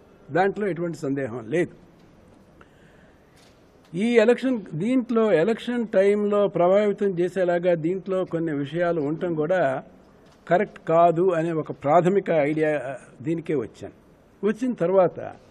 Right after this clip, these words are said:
ఈ ఎల-, ఈ నోటీస్‌ని ఎవరు ఇచ్చారు,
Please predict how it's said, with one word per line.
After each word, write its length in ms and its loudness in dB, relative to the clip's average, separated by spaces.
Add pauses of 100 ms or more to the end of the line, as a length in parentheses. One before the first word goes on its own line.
(400)
ఈ 220 -4
ఎల-, 240 0
ఈ 180 -8
నోటీస్‌ని 500 -4
ఎవరు 180 0
ఇచ్చారు, 400 -2